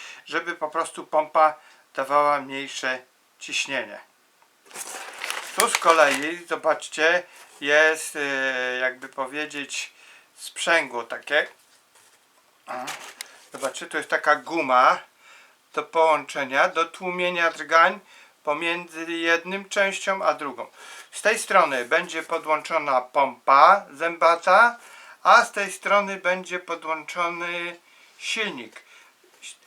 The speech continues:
To jest akurat na wymiar Fit dwadzieścia osiem, Clean ósemka. Także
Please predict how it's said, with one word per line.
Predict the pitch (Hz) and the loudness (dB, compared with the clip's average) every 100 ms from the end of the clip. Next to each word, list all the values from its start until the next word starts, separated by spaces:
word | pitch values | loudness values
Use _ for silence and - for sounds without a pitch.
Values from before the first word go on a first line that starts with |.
| _ | _
To | - 208 | 2 4
jest | 190 175 | 2 0
akurat | 175 170 180 180 175 | -2 0 4 4 4
na | 170 | 2
wymiar | 160 180 180 165 165 | 2 0 2 2 2
Fit | - - 208 190 _ - _ _ | -6 -10 -10 -12 _ -20 _ _
dwadzieścia | 151 170 170 185 - 175 143 | -2 0 0 -8 -2 0 2
osiem, | 156 - 214 220 208 _ _ - | 2 2 0 0 -8 _ _ -14
Clean | 170 180 175 180 _ | -8 -8 -8 -14 _
ósemka. | 156 - 135 110 - - - - - | -14 -4 -4 -4 -10 -16 -16 -20 -6
Także | 156 156 160 170 | -4 -2 -2 -2